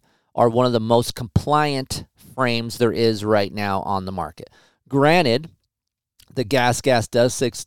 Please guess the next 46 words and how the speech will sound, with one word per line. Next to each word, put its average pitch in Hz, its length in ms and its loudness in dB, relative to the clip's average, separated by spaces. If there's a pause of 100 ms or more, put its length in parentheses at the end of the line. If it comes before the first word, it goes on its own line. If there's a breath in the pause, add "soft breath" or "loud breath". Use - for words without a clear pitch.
take 120 180 -4
some 117 140 -10
time 113 280 -2
to 101 60 -6
break 107 360 2
in, 107 160 -4
like 98 180 -4
I've 101 140 -2
always 98 260 2
said, 95 260 -4
six - 360 -6
to - 180 -6
eight 107 140 -2
hours, 92 400 0
unlike 135 360 0
a 131 60 -8
twenty-three 135 640 -4 (500 soft breath)
K 151 160 -2
T 131 240 -4
M 135 140 0
chassis, 104 340 0
which 104 180 -2
takes - 260 -6
about 101 260 -2
ten 127 260 -4
to 110 80 -4
twelve 160 400 4
hours. 87 460 -2 (640)
Uh, 104 160 2
the 107 100 -2
Gas 139 340 2
Gas 123 280 2
is 117 180 -6
calm, 139 400 4
but 104 160 -4
then 156 280 0 (420)
there's 139 220 4
a 156 40 6
window 151 500 4
for 113 200 -2
the 101 100 -4
Gas 95 340 0
Gas 107 280 -2
for 120 200 2
rigidity 110 540 0
balance. 110 720 -2